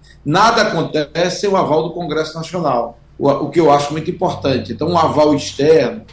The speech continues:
aporte de recursos para a guerra da Ucrânia contra a Rússia, é,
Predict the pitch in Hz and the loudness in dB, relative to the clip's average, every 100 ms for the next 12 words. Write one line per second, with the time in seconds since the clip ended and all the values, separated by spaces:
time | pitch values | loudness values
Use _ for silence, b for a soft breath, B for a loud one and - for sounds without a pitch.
0 | b b 131 - 175 180 175 160 - 175 | b b -6 0 2 2 2 -2 -2 -2
1 | 175 - 156 156 139 - 139 156 151 156 | -4 -2 0 0 -2 -4 2 4 4 4
2 | 160 - 147 165 175 147 113 - - - | 4 2 2 2 2 0 -2 -10 -20 -20
3 | - - 135 127 120 117 160 180 - - | -20 -10 -8 -6 -6 0 2 4 2 -2
4 | 104 - - - - 120 120 120 117 117 | -8 -12 -20 -20 -12 -4 2 4 4 2
5 | 113 | -6